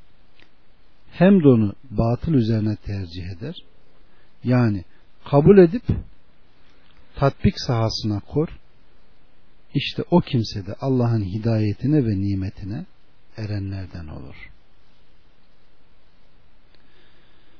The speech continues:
Biliyoruz ki kardeşlerim, Rabbimiz Subhanahu ve Teala bizlere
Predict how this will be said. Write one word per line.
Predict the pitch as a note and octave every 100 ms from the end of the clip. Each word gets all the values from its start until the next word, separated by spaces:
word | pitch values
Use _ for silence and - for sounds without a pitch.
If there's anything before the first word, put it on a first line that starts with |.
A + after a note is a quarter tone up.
| - - -
Biliyoruz | D#3 A3 G3 D3 -
ki | B2+
kardeşlerim, | - G2+ F#2 F#2+ - G2 F#2 - - - - -
Rabbimiz | C3 C3+ C#3+ D3
Subhanahu | - - D3 C#3+ A#2+ - G2
ve | F#2+
Teala | - F#2+ F2+ F2+ A2+ F3 - - - -
bizlere | A#2+ A2 G#2+ G2+